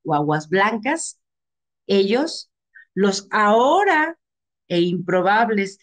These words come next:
orgullosamente pro indígenas, pro pobres,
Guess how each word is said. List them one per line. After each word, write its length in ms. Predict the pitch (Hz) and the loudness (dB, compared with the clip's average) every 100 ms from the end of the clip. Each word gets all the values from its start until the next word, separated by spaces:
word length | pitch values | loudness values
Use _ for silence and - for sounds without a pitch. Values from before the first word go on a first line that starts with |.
| _ _ | _ _
orgullosamente 1400 | - 208 208 214 233 269 294 311 269 262 262 262 269 - - | -2 0 2 0 0 0 0 0 0 0 -2 -2 -4 -4 -4
pro 220 | 269 339 | 0 0
indígenas, 800 | 349 269 240 240 226 220 220 - - | 2 0 -2 -4 -2 -2 -4 -8 -4
pro 320 | 220 220 220 | 0 -2 -2
pobres, 560 | 220 220 202 202 202 | 0 0 0 -2 -4